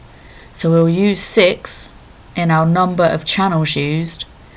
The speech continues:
to allow for optimization of the injection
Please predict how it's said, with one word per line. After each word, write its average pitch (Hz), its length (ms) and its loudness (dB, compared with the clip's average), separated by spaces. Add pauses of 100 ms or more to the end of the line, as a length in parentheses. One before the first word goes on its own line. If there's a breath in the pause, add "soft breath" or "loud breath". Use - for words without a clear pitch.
(340 loud breath)
to 170 180 0
allow 165 420 4
for - 300 -6
optimization 175 1120 -2 (180)
of 156 160 -6
the 160 140 0
injection 151 800 -2